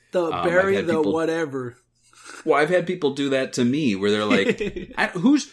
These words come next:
Speaker 2: who's this guy insulting me? I don't even know him." And I'm like, "We've,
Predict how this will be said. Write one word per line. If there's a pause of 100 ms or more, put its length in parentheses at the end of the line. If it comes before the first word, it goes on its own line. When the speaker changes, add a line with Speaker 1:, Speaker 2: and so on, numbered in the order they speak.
(140)
Speaker 2:
who's
this
guy
insulting
me?
I
don't
even
know
him."
And
I'm
like,
"We've,